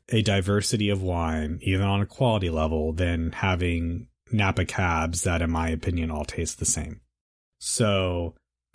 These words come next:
I think the natural wine movement, kinda going on from that, really is about focusing on what your little vineyard plot or plots, if you have multiple, what they can do,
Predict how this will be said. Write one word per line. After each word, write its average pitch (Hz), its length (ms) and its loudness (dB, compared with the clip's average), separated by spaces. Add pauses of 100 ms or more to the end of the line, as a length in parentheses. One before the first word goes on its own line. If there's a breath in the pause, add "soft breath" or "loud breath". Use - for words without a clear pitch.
I 110 80 2
think 113 180 0
the 107 80 0
natural 92 360 0
wine 82 200 0
movement, 120 480 2
kinda 92 220 0
going 85 280 0
on 80 140 -2
from 85 180 -4
that, 92 540 0 (280)
really 107 720 2
is 95 400 0
about 87 580 0
focusing 95 640 -2
on 82 260 -2
what 80 300 -4
your 120 640 2
little 110 380 2
vineyard 95 460 0
plot 80 460 -2
or 78 240 -2 (220)
plots, 82 460 -4
if - 100 -8
you 82 100 -2
have 80 180 -2
multiple, 80 460 -4
what 90 200 -4
they 101 120 0
can 101 160 0
do, 87 280 -8